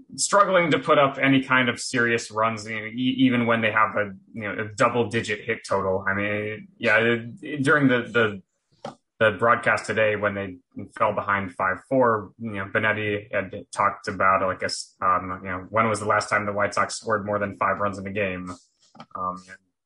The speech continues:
and I could expand on that a little here. Like, in August, they've scored six or more three times in twenty-one games. And by contrast, they've scored less than three, um,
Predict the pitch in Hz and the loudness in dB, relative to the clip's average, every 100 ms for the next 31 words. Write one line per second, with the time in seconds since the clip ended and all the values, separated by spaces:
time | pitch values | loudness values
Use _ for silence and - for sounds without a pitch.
0 | - 92 87 95 - 95 - - - 143 | -18 -14 -10 -10 -10 -12 -12 -10 0 4
1 | 123 113 101 131 110 107 104 92 95 95 | 4 4 4 4 2 0 -2 -2 -4 -2
2 | 104 107 113 123 147 127 117 117 110 107 | -4 -4 -4 2 2 4 0 0 -2 -4
3 | _ _ _ _ _ _ - - 123 107 | _ _ _ _ _ _ -10 0 2 2
4 | - 139 135 123 113 110 143 - _ - | -2 -2 0 0 2 4 2 0 _ -10
5 | 110 127 123 117 120 117 110 107 117 113 | -2 -2 0 0 0 -4 -8 -4 -4 -2
6 | 117 113 117 123 127 131 - - - - | -4 -2 -2 -2 -6 -8 -10 -8 -10 -10
7 | _ - - 101 98 98 98 90 98 98 | _ -14 -8 -2 0 0 -6 -8 -2 -2
8 | - 110 104 110 107 - 87 - - 110 | 0 0 2 0 0 -2 -8 -8 -4 -2
9 | 104 98 101 _ _ _ _ _ 101 120 | 0 -2 -6 _ _ _ _ _ 0 2
10 | 127 - 123 117 110 - - 107 110 123 | 2 2 2 2 -2 -6 -10 -6 -2 0
11 | 131 135 - 107 98 101 98 | 0 -2 -6 0 0 0 -6